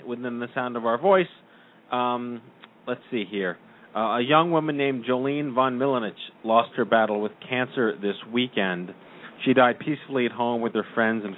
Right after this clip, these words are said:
family surrounded by her. And, um,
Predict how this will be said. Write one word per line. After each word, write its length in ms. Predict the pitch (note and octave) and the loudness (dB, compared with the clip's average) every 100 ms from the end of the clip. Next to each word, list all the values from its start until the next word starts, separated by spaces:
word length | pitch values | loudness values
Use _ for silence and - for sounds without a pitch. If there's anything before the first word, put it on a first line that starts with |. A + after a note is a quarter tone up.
| - | 4
family 520 | C3 C3 A#2 G2+ F2+ - | 6 6 4 0 0 -2
surrounded 440 | G#2 G#2+ G#2 G2 | 2 2 2 0
by 180 | F#2 F2 | -2 -2
her. 180 | F2+ F2+ - - - - - | -4 -8 -12 -18 -20 -16 0
And, 320 | G#2+ G#2+ G#2 | 4 4 6
um, 420 | G#2 G#2 G2+ G2+ | 6 6 4 0